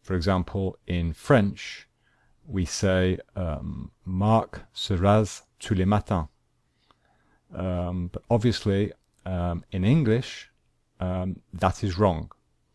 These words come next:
Because in English, we consider that shaving is, by definition, um, it is a reflexive action. So we do not need to specify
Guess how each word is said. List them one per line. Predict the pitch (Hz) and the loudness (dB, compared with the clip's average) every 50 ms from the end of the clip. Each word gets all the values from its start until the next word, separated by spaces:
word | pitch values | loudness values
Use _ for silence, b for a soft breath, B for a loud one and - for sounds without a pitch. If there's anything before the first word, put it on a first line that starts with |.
| _ _ _ _ _ _ _ _ _ _ _ _ _ _ _ | _ _ _ _ _ _ _ _ _ _ _ _ _ _ _
Because | - 92 - - 117 113 107 104 - - - | -6 -4 2 4 4 6 6 4 0 -2 0
in | 110 104 104 | 4 6 8
English, | 117 139 156 139 156 156 143 - - - - - _ _ _ _ _ _ _ _ _ _ _ | 8 8 6 6 2 2 0 -2 -8 -14 -16 -18 _ _ _ _ _ _ _ _ _ _ _
we | _ 110 104 104 98 | _ 0 2 4 4
consider | - - 110 90 - - - 143 123 117 117 123 127 98 87 | 4 2 0 -2 0 4 4 4 4 6 2 2 0 -2 -4
that | 95 87 107 101 95 - - - - _ _ _ _ _ _ _ _ - | -2 0 2 2 2 0 -6 -14 -20 _ _ _ _ _ _ _ _ -14
shaving | - - - 135 135 147 147 113 104 95 95 98 107 110 - - _ _ _ _ _ _ | -12 -2 2 4 6 6 6 6 4 2 0 0 -2 -4 -8 -14 _ _ _ _ _ _
is, | 101 101 98 95 95 87 - - - - _ _ _ _ _ _ _ _ _ _ _ _ _ _ _ _ - - | 0 2 2 2 2 0 -2 -6 -14 -20 _ _ _ _ _ _ _ _ _ _ _ _ _ _ _ _ -20 0
by | _ 120 123 127 127 | _ 6 6 8 6
definition, | 120 - 117 101 - 117 107 123 151 160 - - - 101 92 101 110 - - _ _ _ _ _ _ _ _ _ _ _ _ _ _ _ _ _ _ _ _ _ _ _ _ | 6 6 4 4 4 4 4 4 4 2 0 -2 -4 -4 -4 -4 -6 -8 -12 _ _ _ _ _ _ _ _ _ _ _ _ _ _ _ _ _ _ _ _ _ _ _ _
um, | 104 95 95 92 87 - | -8 -6 -4 -6 -6 -4
it | - 87 - - | -4 -4 0 0
is | 107 - | 2 2
a | 107 101 | 4 4
reflexive | 101 98 - - 117 113 104 - - - 117 - - - | 4 2 4 4 4 4 4 2 -2 -2 -2 -2 -2 0
action. | 123 113 113 - - - - 80 71 80 - _ _ _ _ _ _ _ _ _ _ _ _ _ | 0 0 0 -2 -8 -10 -10 -10 -10 -10 -14 _ _ _ _ _ _ _ _ _ _ _ _ _
So | - - 107 101 | -8 -4 -2 0
we | 90 95 | 2 2
do | 90 - 131 131 123 | 2 4 4 4 6
not | 123 120 120 - - | 6 4 2 0 -2
need | 107 110 104 101 98 98 | 0 2 2 2 2 0
to | - - | -2 -8
specify | 107 - - - 131 104 - - - - - 92 82 76 76 | -10 -10 2 4 4 4 4 0 -4 -4 -4 -4 -4 -6 -6